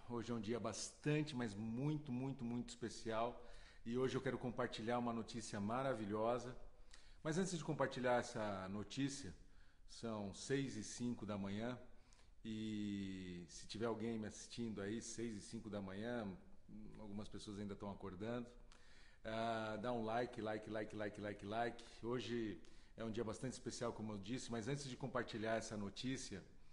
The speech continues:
opa, já tem gente de pé aí. Antes de compartilhar essa notícia, eu gostaria que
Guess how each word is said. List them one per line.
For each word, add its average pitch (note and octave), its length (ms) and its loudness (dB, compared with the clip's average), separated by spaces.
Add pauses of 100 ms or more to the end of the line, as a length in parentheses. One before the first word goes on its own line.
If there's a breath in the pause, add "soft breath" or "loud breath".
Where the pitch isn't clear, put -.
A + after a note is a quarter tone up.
(480 loud breath)
opa, A2 300 0
já G2+ 100 -2
tem A2 200 0
gente A2 260 -2
de G#2 100 -2
pé A2+ 300 2
aí. A2+ 340 2 (680 loud breath)
Antes D3 200 2
de F3 60 2
compartilhar C#3+ 460 4
essa B2 140 2
notícia, A2+ 420 0
eu A#2 40 -2
gostaria A#2+ 360 2
que A#2+ 760 0